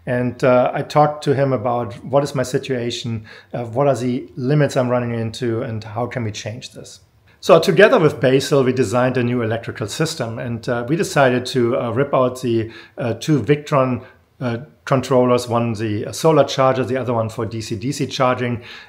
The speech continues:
uh, upgrade the wiring to significantly thicker wires, uh, so that I could transport more electricity from the alternator into the batteries, from additional solar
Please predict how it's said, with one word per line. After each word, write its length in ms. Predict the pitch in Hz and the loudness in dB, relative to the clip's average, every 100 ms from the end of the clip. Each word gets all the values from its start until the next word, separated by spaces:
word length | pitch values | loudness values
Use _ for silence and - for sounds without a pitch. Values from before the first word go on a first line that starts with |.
| - | -6
uh, 200 | 127 - 160 | -4 -4 -4
upgrade 460 | 180 - 156 147 | -4 2 4 4
the 120 | 147 | 2
wiring 500 | 110 123 127 123 120 | 2 4 6 4 0
to 180 | 107 123 | -4 -4
significantly 800 | 113 110 127 151 165 143 123 120 | -4 -2 -2 0 0 -2 0 -2
thicker 420 | 113 - 135 135 | -2 -4 -2 0
wires, 640 | 110 95 117 127 131 135 - - - - | -2 -2 -4 0 0 -2 -6 -16 -18 -8
uh, 120 | 123 | -6
so 160 | 110 113 | -4 -4
that 120 | 117 | -4
I 80 | 110 | -4
could 280 | - 104 - - | -6 -10 -12 -14
transport 800 | - 139 143 - - 135 120 123 | -2 0 0 -2 -10 -8 -6 -4
more 160 | 120 | -4
electricity 720 | 123 120 - 135 127 - 107 | -4 -6 -4 -4 -4 -4 -4
from 460 | 101 - 147 120 104 | -4 0 2 4 2
the 180 | 120 156 | -4 0
alternator 640 | 143 139 123 113 104 104 - - - | 0 0 -2 -2 -2 -6 -8 -18 -4
into 240 | 139 127 | -4 -2
the 120 | 113 | -2
batteries, 580 | 104 123 123 113 113 110 - - - | 0 0 0 0 -2 -4 -14 -20 -20
from 480 | - 143 131 127 - | 0 2 4 2 -4
additional 520 | 110 139 131 131 123 | -6 -2 -2 -2 -4
solar 640 | - - 139 135 120 113 | -4 0 2 2 0 -4